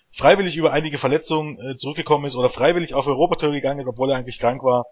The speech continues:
Ähm, das ist eine Auslegungssache. Was bedeutet denn freiwillig? Natürlich, ich meine, eine Pistole haben sie ihm nicht auf die Brust gesetzt. Oder dass es eine andere Sichtweise gab, warum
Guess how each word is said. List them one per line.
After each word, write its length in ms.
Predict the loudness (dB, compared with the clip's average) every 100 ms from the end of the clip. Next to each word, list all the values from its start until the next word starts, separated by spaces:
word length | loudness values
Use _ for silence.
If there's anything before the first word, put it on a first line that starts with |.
| _ _ -20 _
Ähm, 280 | -2 -2 -2
das 140 | -8 -4
ist 100 | 0
eine 100 | 2
Auslegungssache. 600 | 4 2 0 -4 0 2
Was 180 | 2
bedeutet 380 | 2 0 0 -2
denn 100 | -6
freiwillig? 640 | 0 2 2 -2 -10 -20 _ _
Natürlich, 500 | -6 -2 0 -2 -4
ich 100 | -4
meine, 200 | -4 -2
eine 140 | -4 -8
Pistole 320 | -2 2 2
haben 80 | 0
sie 100 | -8
ihm 60 |
nicht 220 | -8 -8 -10
auf 100 | -10
die 80 |
Brust 220 | -10 -12 -12
gesetzt. 320 | -16 -14 -4
Oder 300 | 0 0 -2 -12 -20 -20 _ -2
dass 180 | -2 0
es 140 | -4
eine 80 | -4
andere 180 | -4 -6
Sichtweise 460 | -8 2 4 4
gab, 260 | 2 2 2
warum 560 | 0 0 -2 -4 -8